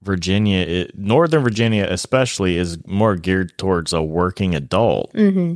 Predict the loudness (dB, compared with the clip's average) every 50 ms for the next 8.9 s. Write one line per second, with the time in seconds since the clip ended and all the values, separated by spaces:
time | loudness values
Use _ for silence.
0 | -2 -2 0 2 2 2 2 0 0 -2 -2 0 0 0 0 0 -2 -2 -4 -4
1 | -4 -6 -8 -8 -10 -12 _ -4 -2 0 2 4 4 4 4 2 0 0 -2 -4
2 | -4 -2 -2 -2 -2 -2 -2 -4 -6 -6 -6 -6 -6 -6 -4 -2 -2 -2 -2 -2
3 | -2 -2 0 0 0 0 2 2 2 2 2 0 -2 -2 0 0 2 0 0 -2
4 | -2 -2 0 0 0 -2 -2 -4 -4 -2 0 0 0 0 0 -2 -2 -2 -2 0
5 | 0 0 0 0 -2 -4 -2 -2 -2 -2 0 -2 -2 -2 -2 -2 0 0 0 0
6 | 0 0 0 0 0 -2 -4 -2 -2 0 0 0 0 0 -2 -2 -2 -2 -4 -4
7 | -4 -2 0 2 2 2 2 2 2 0 0 -2 -2 -2 0 0 0 -2 0 2
8 | 2 4 4 4 4 2 2 2 2 0 2 2 0 0 -2 -4 -8